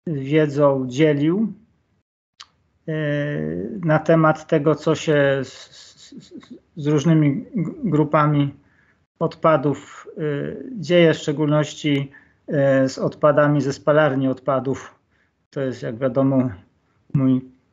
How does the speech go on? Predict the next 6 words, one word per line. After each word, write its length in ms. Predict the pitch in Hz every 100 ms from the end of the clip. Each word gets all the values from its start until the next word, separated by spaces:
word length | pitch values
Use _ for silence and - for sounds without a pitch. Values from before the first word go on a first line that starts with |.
| _ _ _
m-, 460 | 151 147 165 175 175
moje 240 | 147 139
główne, 500 | 127 139 131 139 139
główny 360 | 175 143 143 143
obszar 300 | 139 - 143
zainteresowania. 1000 | 131 135 135 135 127 143 127 127 151 190